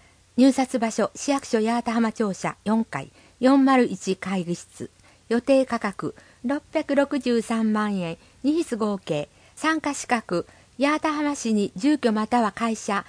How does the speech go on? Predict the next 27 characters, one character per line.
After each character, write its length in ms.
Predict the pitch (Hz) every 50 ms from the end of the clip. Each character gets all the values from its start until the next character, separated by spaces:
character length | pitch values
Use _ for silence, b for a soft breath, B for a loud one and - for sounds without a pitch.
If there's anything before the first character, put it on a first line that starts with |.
| b b b b -
事 100 | 220 233
業 180 | 294 294 311
所 220 | 294 - 254 233 214
を 40 |
持 100 | 208 214
つ 160 | 214 - 180 -
個 140 | - 220
人 240 | 233 - 294 277 240 -
ま 100 | 202 214
た 140 | - 254
は 100 | 247 233
法 240 | 214 - 190 180 170
人。 240 | 160 - 135 143 - b b b b b b b b b
入 160 | - 262 285
札 260 | - 302 285 - - 254
方 220 | - 277 247 220
法、 300 | - - 165 151 135 b b b b b b b _
入 180 | 240 277 285
札 320 | 277 - 285 262 - - 247
後、 160 | 247 247 - -
そ 180 | - - 262
の 100 | 262 285
場 160 | 277 294 294 277
で 120 | 269 254
改 240 | - - 233 233 226
札 280 | - 233 220 - 226
し、 240 | 208 - - 220 -